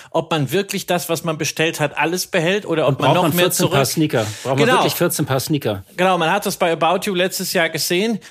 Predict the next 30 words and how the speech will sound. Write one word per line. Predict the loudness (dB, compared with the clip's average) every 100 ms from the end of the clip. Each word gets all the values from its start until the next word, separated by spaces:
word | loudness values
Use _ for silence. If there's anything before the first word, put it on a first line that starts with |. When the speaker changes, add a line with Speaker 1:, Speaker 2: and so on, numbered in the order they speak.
| _
Speaker 1:
Der | -2
durchschnittliche | 0 0 0 0 -4 -2 -2 -2
Bestellwert | -2 0 0 0 0 -2 -4 -10 -6
ist | -6 -6 -4
zurückgegangen | -2 0 0 -2 0 0 0 0 -4 -4
und | -4 -2
die | 0
Retouren | 0 -2 0 0 0 0 -4 _ _ -8
haben | -2 -2
zugenommen. | 0 -2 0 0 2 0 -2
Das | -4 -4
ist | -4 -4
natürlich | -4 -2 -2 -2
für | -4
ein | -4
Unternehmen, | -2 -2 0 0 0 -2 -6 -6
was | -2 0
eine | 0 0 0 0
wesentliche | 0 0 -2 -2 -2 0
Ha-, | 0 2
Aufgabe | 0 0 0 0 0
hat, | 0 -2 0
nämlich | 0 2 0 -2 -10 -14 -2
den | -2 0
Cashburn | 0 0 0 -2 0 2 2 -2
zu | -6 -6
stoppen, | -2 0 0 -2
auch | -2 0 0 0
nicht | -2 0
unbedingt | -2 -2 -2 -2 -2 -4